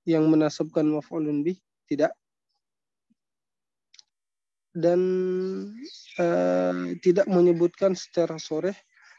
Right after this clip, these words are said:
bagaimana amalnya terhadap jar. Nah, ala kulli hal kita baca dulu. Amal ismu tafdil yarfa'u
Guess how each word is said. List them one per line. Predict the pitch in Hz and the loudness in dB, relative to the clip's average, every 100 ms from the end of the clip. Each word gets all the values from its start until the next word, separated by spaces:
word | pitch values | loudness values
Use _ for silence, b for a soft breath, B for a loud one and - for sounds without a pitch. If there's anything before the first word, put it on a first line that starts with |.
| 151 | -2
bagaimana | 147 151 147 143 151 180 196 - - | 2 4 4 4 4 4 2 -2 0
amalnya | 160 147 139 143 151 170 | 2 2 2 2 2 0
terhadap | 165 - - 147 170 - _ 143 | -2 -8 -8 0 0 -2 _ -8
jar. | 131 139 143 131 _ B B B B B B B B - | -2 0 -2 -6 _ B B B B B B B B -6
Nah, | - - - | -6 -6 -4
ala | 226 | -2
kulli | - 220 196 | 2 4 4
hal | 214 | 2
kita | 196 185 180 | 0 2 4
baca | 170 170 180 | 4 4 2
dulu. | 156 151 208 - _ _ b b b b | 2 2 0 -4 _ _ b b b b
Amal | 196 208 220 | 2 2 2
ismu | 226 - 220 | -2 -2 -2
tafdil | 262 233 185 202 202 | 0 0 4 4 4
yarfa'u | 170 190 185 - 180 202 226 214 | 2 2 2 -2 -2 -2 -6 -8